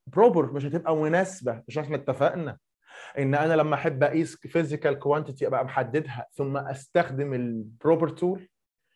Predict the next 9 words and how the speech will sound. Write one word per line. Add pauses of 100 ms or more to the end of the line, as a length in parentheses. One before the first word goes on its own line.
(200)
هل
دي (320)
بروبر
تول
لس-،
لقياس
ثيكنس
بتاع
الكالكوليتر؟